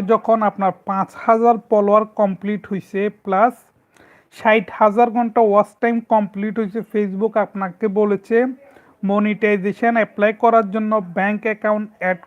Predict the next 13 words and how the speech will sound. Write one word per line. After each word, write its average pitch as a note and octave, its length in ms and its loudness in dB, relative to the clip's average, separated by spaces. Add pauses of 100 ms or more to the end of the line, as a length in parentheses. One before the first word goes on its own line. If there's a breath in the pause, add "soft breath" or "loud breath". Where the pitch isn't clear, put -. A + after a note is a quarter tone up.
করার E3+ 300 -2
জন্য। D#3+ 160 -8 (120)
আপনি G3+ 180 -6 (140)
ব্যাংক G3+ 320 0
অ্যাকাউন্ট A3+ 400 -2
অ্যাড G#3 160 -4 (120)
করছেন A3 380 -4 (120)
এবং G3 120 -2 (120)
কি A3+ 80 -6 (180)
সুইফট A#3+ 320 -4 (140)
কোড, A#3+ 240 4 (760 soft breath)
বিভিন্ন G#3+ 380 2 (280)
ডিটেলস A3+ 480 2